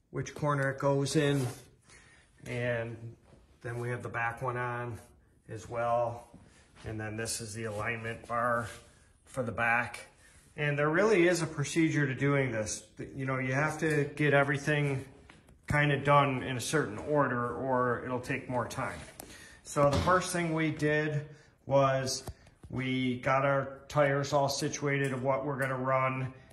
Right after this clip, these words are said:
We got the air pressures. It's very important to have the air pressures. And the next thing is we looked at our shocks. We checked the air pressure on our shocks.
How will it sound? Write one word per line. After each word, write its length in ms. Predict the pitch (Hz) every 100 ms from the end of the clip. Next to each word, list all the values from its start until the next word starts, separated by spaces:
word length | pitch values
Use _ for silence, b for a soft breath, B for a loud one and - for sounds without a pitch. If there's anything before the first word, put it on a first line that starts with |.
| B -
We 140 | 120
got 220 | 123 120
the 140 | - 135
air 180 | 135
pressures. 600 | 131 147 135 - 143 123
It's 140 | 117 -
very 260 | 127 127
important 420 | 127 - 139 113 127
to 60 |
have 160 | 131 117
the 60 |
air 180 | 120 127
pressures. 720 | 131 139 123 - 127 123 - - B B B B _
And 380 | - 123 120 113
the 80 | 120
next 320 | 135 139 -
thing 200 | 143 135
is 460 | 131 131 131 127 131
we 120 | 120
looked 260 | 123 135 143
at 80 |
our 140 | 127 120
shocks. 720 | - 143 135 131 113 - - b b b b b
We 480 | 123 123 120 113 110 -
checked 320 | 151 127 -
the 140 | -
air 160 | 139 135
pressure 500 | - 139 123 139 131
on 120 | 131
our 160 | 127 120
shocks. 680 | - 135 131 127 - -